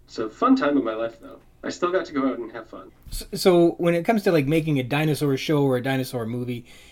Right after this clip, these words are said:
Speaker 2: is there, is anything specifically different about doing that kind of, especially when you're trying to do the dinosaurs accurately, is there more input that goes into a show like that than just doing a, a,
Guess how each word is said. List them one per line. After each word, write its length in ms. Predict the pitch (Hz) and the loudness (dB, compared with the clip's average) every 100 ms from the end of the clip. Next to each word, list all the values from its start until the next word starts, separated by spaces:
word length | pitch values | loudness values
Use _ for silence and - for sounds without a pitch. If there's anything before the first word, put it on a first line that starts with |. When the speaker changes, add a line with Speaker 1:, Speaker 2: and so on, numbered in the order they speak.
| - | -4
Speaker 2:
is 200 | 160 160 | 0 2
there, 220 | 170 165 | 2 0
is 200 | 160 160 | 2 0
anything 560 | 160 196 196 151 127 113 - | 2 0 2 0 0 -6 -16
specifically 640 | - 135 - 170 160 139 | -10 -8 -4 -2 -2 -4
different 360 | 113 151 160 139 | -4 -4 -2 -2
about 180 | 127 127 | -2 -4
doing 240 | 127 117 | -6 -6
that 300 | 113 113 - | -8 -8 -10
kind 280 | - 151 143 | -8 -2 0
of, 140 | 127 - - | -2 -6 -16
especially 220 | - 311 269 | -8 -2 0
when 100 | 233 | 0
you're 60 | |
trying 140 | 214 202 | 0 0
to 60 | |
do 100 | 175 180 | 4 4
the 80 | |
dinosaurs 440 | 151 156 147 127 113 - | 4 0 0 -2 -6 -10
accurately, 560 | 147 - 120 101 95 - - | -8 -6 -8 -8 -16 -20 -10
is 100 | - | -4
there 100 | 151 | 0
more 300 | 156 165 208 | 2 2 2
input 300 | 185 190 202 175 | 0 2 2 2
that 80 | |
goes 220 | 165 165 156 | 2 2 4
into 220 | 156 135 | 2 0
a 40 | |
show 220 | 123 - 139 | 0 0 0
like 320 | 117 127 123 | 0 -4 -4
that 260 | 123 127 139 | -6 -6 -6
than 120 | 127 | -6
just 200 | 127 - | -8 -4
doing 260 | 127 123 113 | -4 -4 -6
a, 300 | 110 107 98 - - _ - | -8 -10 -14 -20 -20 _ -14
a, 140 | 110 | -12